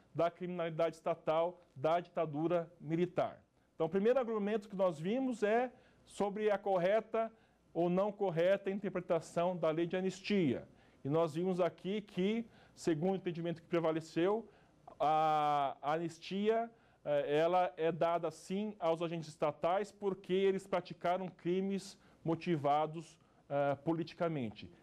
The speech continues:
crimes praticados com motivação política. E por isso,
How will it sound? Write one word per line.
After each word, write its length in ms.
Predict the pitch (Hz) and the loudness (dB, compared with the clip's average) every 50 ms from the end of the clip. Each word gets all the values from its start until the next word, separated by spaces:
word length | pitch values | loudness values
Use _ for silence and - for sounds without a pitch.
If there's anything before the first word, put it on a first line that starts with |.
| - - | -20 -10
crimes 380 | - - 151 170 175 180 175 - | 0 2 2 2 2 0 -2 -2
praticados 560 | - 170 160 - - - 170 165 160 156 - | -2 -4 -4 -4 -6 -4 -4 -4 -4 -6 -10
com 80 | - | -8
motivação 640 | 175 175 170 170 - 165 170 160 - - 175 175 170 156 | -4 -4 -4 -4 -4 -4 -4 -4 -2 -2 -2 -2 -2 -4
política. 720 | - - 180 185 180 185 160 127 - - - - - - - _ _ - - _ - | -2 0 0 0 2 0 -2 -2 -6 -12 -12 -14 -14 -14 -16 _ _ -20 -20 _ -8
E 80 | - 117 | -8 -6
por 240 | - 156 156 151 147 | -2 0 2 4 4
isso, 420 | 160 180 185 180 - 208 208 202 | 4 2 0 0 -2 -4 -4 -4